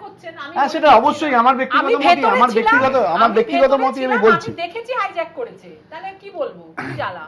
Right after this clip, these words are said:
Speaker 2: যাই হোক, মানে, মানে, ব্যাপারটা হচ্ছে যে সহিষ্ণুতার মাত্রা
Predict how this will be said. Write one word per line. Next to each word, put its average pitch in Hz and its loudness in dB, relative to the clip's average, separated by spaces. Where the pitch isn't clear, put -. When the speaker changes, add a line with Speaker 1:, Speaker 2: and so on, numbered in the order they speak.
Speaker 2:
যাই 226 6
হোক, - 2
মানে, 220 2
মানে, 170 0
ব্যাপারটা 202 0
হচ্ছে 240 0
যে 254 2
সহিষ্ণুতার 240 -4
মাত্রা 220 0